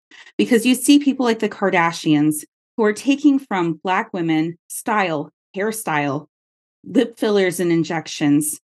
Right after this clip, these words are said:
Brazilian butt lifts, all of these things that they are vilifying in Black women culturally, and yet taking from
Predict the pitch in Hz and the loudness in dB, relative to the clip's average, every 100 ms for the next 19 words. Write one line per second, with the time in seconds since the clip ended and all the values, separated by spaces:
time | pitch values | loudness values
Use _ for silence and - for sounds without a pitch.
0 | - 208 202 233 226 220 202 196 170 156 | 2 2 2 0 0 0 0 0 -2 -4
1 | 156 - - 185 226 226 233 220 226 196 | -6 -8 -2 2 2 0 -4 -4 -2 -2
2 | 190 185 180 175 170 - _ _ _ 175 | -2 -2 0 0 -2 -8 _ _ _ -2
3 | 175 175 185 165 254 359 294 202 160 156 | 0 -2 -4 0 2 0 -2 0 2 2
4 | 160 175 160 180 160 165 180 165 160 156 | 0 -4 -4 -6 -8 -4 0 2 2 0
5 | 156 _ - 175 156 - 156 156 156 156 | -4 _ -6 -4 -4 -4 -2 0 0 -4
6 | _ - 185 190 - 262 - 226 208 196 | _ -4 -2 -2 -6 -6 -2 -2 0 2
7 | 170 170 | 2 2